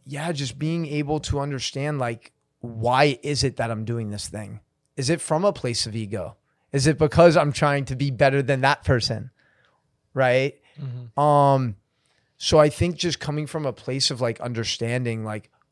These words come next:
Speaker 1: the why and the intention behind it has helped me. And that's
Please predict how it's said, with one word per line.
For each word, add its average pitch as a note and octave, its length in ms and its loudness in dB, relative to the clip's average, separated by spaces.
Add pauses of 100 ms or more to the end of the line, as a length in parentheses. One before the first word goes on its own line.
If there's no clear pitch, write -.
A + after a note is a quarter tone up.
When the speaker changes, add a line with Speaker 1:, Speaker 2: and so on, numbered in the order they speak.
(160)
Speaker 1:
the A#2+ 180 -2
why G2+ 440 -2
and C3 220 -2
the A2+ 100 -4
intention A2 540 -8
behind G#2 420 -6
it F#3 260 -2 (480)
has - 160 -4
helped C3 340 -2
me. A#2+ 360 -4
And C#3+ 140 -4
that's D#3 260 0